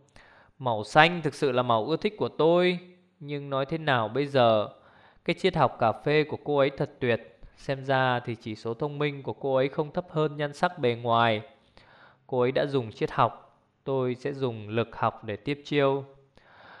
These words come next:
Bởi vì tôi học về lực chất lỏng, còn dòng nước thì thường là có màu xanh, vì vậy tôi thích màu xanh. Sao nữa hả ngài đầu gấu, miễn cưỡng quá nhé. Tránh mỹ nữ chẳng xấu mặt nào.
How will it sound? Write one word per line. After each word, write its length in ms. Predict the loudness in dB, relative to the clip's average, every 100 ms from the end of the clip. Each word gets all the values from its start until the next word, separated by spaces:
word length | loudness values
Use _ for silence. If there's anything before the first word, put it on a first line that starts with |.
| -20 2
Bởi 120 | 4
vì 320 | 8 8 8
tôi 160 | 8 6
học 220 | 6 6
về 100 | 4
lực 240 | 4 4 2
chất 160 | 4
lỏng, 480 | 8 8 8 -2 -10 -16 _ 2
còn 380 | 6 6 4 0
dòng 260 | 0 2
nước 180 | 2 0 0
thì 400 | -2 0 2 0
thường 200 | 2 2
là 80 | 2
có 140 | 0 0
màu 200 | 0 0
xanh, 420 | 6 6 6 -2 -12 -12
vì 160 | -4 -2
vậy 480 | 2 2 2 -2 -2
tôi 100 | -4
thích 200 | -4 -4
màu 140 | -2
xanh. 420 | 0 6 6 6 -2 -16 _ _ _ _ _ _ _ _
Sao 340 | _ 6 8 6
nữa 200 | 4 4
hả 120 | 4
ngài 280 | 4 4 6
đầu 140 | 4
gấu, 640 | 8 10 10 8 4 -8 -10
miễn 220 | -8 -4
cưỡng 280 | -2 -2 2
quá 180 | 4 4
nhé. 400 | 6 6 6 4 -4 -20 _ _
Tránh 280 | 2 2 2
mỹ 140 | -2
nữ 200 | 0 2
chẳng 200 | 4 4
xấu 220 | 4 2 4
mặt 240 | 4 2
nào. 560 | 4 8 10 8 6